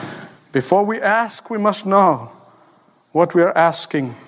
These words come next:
to be in his will. And when we know it is his will,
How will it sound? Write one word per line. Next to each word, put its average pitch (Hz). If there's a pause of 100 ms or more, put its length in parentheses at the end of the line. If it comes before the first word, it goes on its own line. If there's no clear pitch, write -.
(640)
to -
be 160
in 160
his 147
will. 139 (1400)
And 220
when 240
we 226
know 226
it 247
is 220
his 208
will, 226